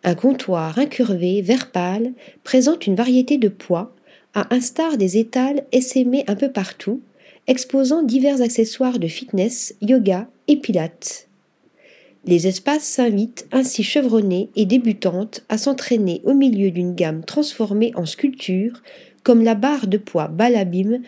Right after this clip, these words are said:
posée à la diagonale. L'expérience retail atteint son paroxysme en passant sous l'Arche Bleue, découvrant un espace entièrement rose, orné d'une moquette en fourrure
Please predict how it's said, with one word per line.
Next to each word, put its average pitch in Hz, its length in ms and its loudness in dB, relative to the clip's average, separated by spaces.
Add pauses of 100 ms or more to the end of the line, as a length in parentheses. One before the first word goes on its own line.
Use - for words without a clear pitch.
(300)
posée 254 420 4
à - 80 -4
la 180 120 0
diagonale. 160 760 -2 (640)
L'expérience 214 840 0
retail 214 640 0 (260)
atteint 233 260 2
son 254 120 -4
paroxysme 233 840 -4 (120)
en 202 80 0
passant 240 340 0
sous 294 200 -2
l'Arche 233 320 0
Bleue, 165 360 -2 (440)
découvrant 247 640 2
un 180 100 2
espace 160 560 -4
entièrement 269 480 2
rose, 185 560 -4 (100)
orné 254 380 4
d'une 175 240 -2
moquette 214 540 -2
en 160 80 -2
fourrure 208 680 -2